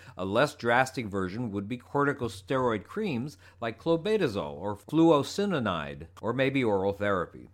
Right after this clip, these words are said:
As the absorption is less than with many injections, they take longer to produce results. Other medications that can be prescribed that either promote hair growth or affect the immune system include minoxidil, also known as Rogaine. Although these promote hair growth, they won't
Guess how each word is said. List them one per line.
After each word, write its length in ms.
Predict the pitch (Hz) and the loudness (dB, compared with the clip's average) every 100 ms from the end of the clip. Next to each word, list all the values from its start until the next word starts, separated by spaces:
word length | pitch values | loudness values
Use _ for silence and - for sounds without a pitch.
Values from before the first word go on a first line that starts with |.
| _ | _
As 180 | 104 110 | -6 -4
the 100 | 107 | -2
absorption 560 | 104 92 131 143 - 120 | -2 0 2 2 -2 -6
is 180 | 95 104 | -4 -2
less 220 | 123 - | -4 -2
than 140 | 110 | -4
with 160 | 95 90 | -4 -4
many 260 | 123 160 | -2 -2
injections, 560 | 147 139 143 139 156 143 | -2 -2 -4 -4 -10 -8
they 160 | 160 165 | -4 -2
take 260 | 175 165 | -2 -2
longer 380 | 135 113 95 85 | 0 0 0 -4
to 60 | 87 | -8
produce 440 | 104 82 82 - | -8 -8 -8 -8
results. 560 | 92 90 98 80 - - - _ - | -6 -2 -2 -4 -12 -20 -20 _ -2
Other 220 | 151 170 | 0 2
medications 600 | 147 120 120 107 107 110 | 2 0 0 -2 -2 -4
that 100 | 104 | -4
can 180 | 113 101 | -4 -4
be 80 | 95 | -4
prescribed 640 | - 87 - 98 95 101 | -8 -12 -4 -2 0 -2
that 160 | 95 98 | -6 -4
either 260 | 120 110 | -4 -4
promote 440 | 90 107 110 139 104 | -4 0 2 2 2
hair 180 | 190 | 0
growth 320 | 202 113 104 117 | 0 0 -2 -2
or 140 | 113 | -4
affect 300 | 107 160 156 | -2 -4 -4
the 80 | 139 | -6
immune 260 | 139 170 | -2 -4
system 340 | 165 107 - 147 | -4 -6 -6 -6
include 320 | 147 143 139 | -4 -2 -2
minoxidil, 680 | 139 165 233 - 131 90 69 | -2 -2 -2 -2 -4 -4 -6
also 260 | 73 92 113 | -8 -6 -6
known 220 | 92 90 | -4 -2
as 160 | 104 | -4
Rogaine. 540 | 92 135 127 101 82 69 - - _ - | 2 2 4 0 -2 -8 -18 -20 _ -4
Although 280 | 113 110 110 | -2 0 0
these 360 | 98 143 165 | 2 0 0
promote 480 | - 120 117 120 113 | -2 -4 0 0 -2
hair 260 | - 175 202 | -6 -4 -4
growth, 340 | 107 87 90 | -4 -6 -6
they 140 | 101 101 | -6 -6
won't 320 | 110 113 | -4 -6